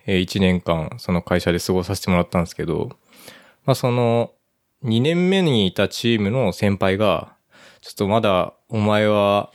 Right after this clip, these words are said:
身体的にまだまだ伸びる余地があるし、ちょっとロードレースの世界に帰ってこいよ」っていう、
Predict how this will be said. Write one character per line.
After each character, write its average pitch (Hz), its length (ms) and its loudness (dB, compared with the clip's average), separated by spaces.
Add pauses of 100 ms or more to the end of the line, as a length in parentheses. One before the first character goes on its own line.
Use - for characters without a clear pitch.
身 110 320 -2
体 113 140 0
的 110 180 0
に 104 100 2
ま 107 140 2
だ 110 80 2
ま 101 220 2
だ 85 240 2 (360)
伸 98 140 0
び 107 220 2
る 92 160 0
余 104 160 2
地 107 120 0
が 95 80 2
あ 92 60 2
る 90 80 -2
し、 82 400 -4 (340)
ち - 100 -18
ょ - 20 -10
っ - 20 -12
と 90 220 -4
ロ 95 140 0
ー - 20 -4
ド 110 80 0
レ 110 80 2
ー - 20 0
ス 110 80 -4
の 98 80 2
世 - 140 -2
界 87 180 0
に 87 80 -4
帰 - 160 -2
っ 107 60 0
て - 100 -8
こ 95 160 -2
い 90 40 0
よ」 85 120 -2
っ - 40 -10
て - 180 -8
い 82 240 -6
う、 127 120 -10